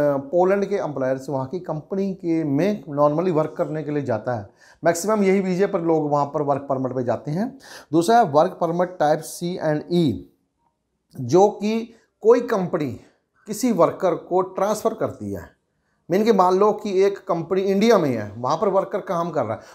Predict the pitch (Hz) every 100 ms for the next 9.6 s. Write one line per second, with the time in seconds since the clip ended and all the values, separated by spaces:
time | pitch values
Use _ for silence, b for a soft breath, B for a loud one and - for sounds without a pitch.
0 | B 214 - - 202 196 196 196 190 170
1 | 208 214 196 190 185 160 117 95 - _
2 | 147 170 160 165 196 214 165 156 160 170
3 | 160 156 151 131 127 190 196 143 131 139
4 | 117 120 123 123 117 113 110 95 104 101
5 | B B - 220 202 - 233 185 175 170
6 | 190 180 - 151 143 147 - - 196 233
7 | - 143 139 175 156 123 127 - B B
8 | B 156 196 214 226 202 120 110 110 180
9 | 196 214 - 113 95 90